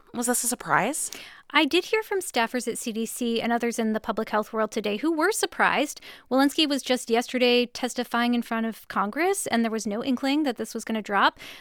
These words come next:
Speaker 2: But from a political perspective, there's a sense that it was kind of maybe time for her to step aside. And one clue was that the news actually broke when the White House commented on her departure.
Speaker 1: Hmm.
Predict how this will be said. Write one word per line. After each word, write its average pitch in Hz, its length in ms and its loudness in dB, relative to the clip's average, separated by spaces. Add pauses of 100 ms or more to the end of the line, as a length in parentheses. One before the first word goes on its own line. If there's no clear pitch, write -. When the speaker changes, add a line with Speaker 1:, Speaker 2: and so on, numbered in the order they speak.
Speaker 2:
But 302 140 4
from 415 160 6
a 440 60 6
political 277 420 2
perspective, 240 540 -4
there's 220 160 -4
a 214 80 -6
sense 208 260 -4
that 202 140 0
it 185 80 -2
was 208 240 -6
kind 240 180 0
of 226 60 0
maybe 226 260 -2
time 277 320 4
for 277 160 4
her 262 160 4
to 202 80 -6
step - 260 -6
aside. - 380 -6 (260)
And 233 160 4
one 262 200 6
clue 269 480 2
was 254 220 2
that 226 260 0
the 233 100 0
news 247 480 2
actually 339 400 0
broke 311 400 2
when 233 160 2
the 233 100 0
White 220 460 0
House 202 500 0 (200)
commented 294 580 4
on 311 160 2
her 320 120 -2
departure. 330 600 -2
Speaker 1:
Hmm. - 60 -20